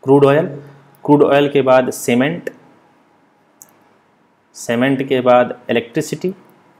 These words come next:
इलेक्ट्रिसिटी के बाद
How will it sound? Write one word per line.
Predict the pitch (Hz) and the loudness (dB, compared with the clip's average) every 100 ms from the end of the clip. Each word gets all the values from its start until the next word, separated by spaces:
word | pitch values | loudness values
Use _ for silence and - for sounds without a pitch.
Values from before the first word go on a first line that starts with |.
| _ _ _ _ _ _ _ _ _ _ _ _ _ _ _ _ _ _ _ _ _ _ _ _ _ _ _ _ _ _ _ _ _ - | _ _ _ _ _ _ _ _ _ _ _ _ _ _ _ _ _ _ _ _ _ _ _ _ _ _ _ _ _ _ _ _ _ -6
इलेक्ट्रिसिटी | 123 113 - 135 127 143 135 | -6 -4 -4 -2 -2 -2 -2
के | 135 | -4
बाद | 123 123 120 | 2 2 2